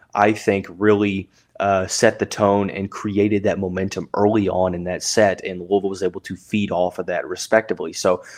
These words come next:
she was extremely solid in this matchup, one that you can't really overlook. Yes, you have Chaussee, you have DeBeer that had the big-time numbers, but P K, um,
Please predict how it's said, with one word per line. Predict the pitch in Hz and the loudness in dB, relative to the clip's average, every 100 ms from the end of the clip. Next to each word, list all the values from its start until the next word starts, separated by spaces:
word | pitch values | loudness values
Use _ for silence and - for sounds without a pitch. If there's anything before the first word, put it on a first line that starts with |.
| - | -16
she | - - 127 | -8 0 4
was | 123 104 | 4 4
extremely | 90 - - 101 107 117 113 104 98 90 - | -2 -6 -8 -2 2 4 4 4 2 -2 -10
solid | - - 98 95 92 | -6 4 6 8 4
in | - 101 | 2 0
this | 95 - | 0 0
matchup, | 95 92 101 | 0 0 -2
one | 92 127 | 0 0
that | 185 | 0
you | 135 | -4
can't | 127 143 143 | -4 -2 0
really | 131 113 - | 2 2 6
overlook. | 110 110 98 92 95 90 - - - - | 6 6 4 4 4 2 -6 -20 -20 2
Yes, | 117 131 - | 4 4 2
you | 117 | -2
have | 107 107 | 2 2
Chaussee, | 107 107 98 - 95 | 2 -2 -2 0 -2
you | 95 | -2
have | - 101 104 | 0 0 0
DeBeer | 98 95 92 90 - - - _ | -4 -4 -2 -2 -4 -20 -20 _
that | 95 92 92 - | 2 2 0 -6
had | 92 101 98 | -4 0 2
the | 101 | 0
big-time | 90 98 - 95 90 | 0 -2 0 -2 0
numbers, | 92 95 98 95 | 0 0 2 0
but | - 101 - | 0 -2 -2
P | 143 175 | -6 -6
K, | - 120 113 92 _ _ _ - | 2 4 4 2 _ _ _ -4
um, | - 98 98 98 95 | 4 6 6 2 -4